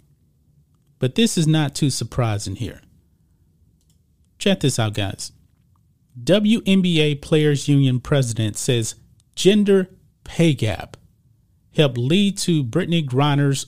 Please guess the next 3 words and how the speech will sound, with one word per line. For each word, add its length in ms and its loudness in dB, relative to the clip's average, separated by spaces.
arrest. 580 -4
Yes, 420 0
blaming 760 4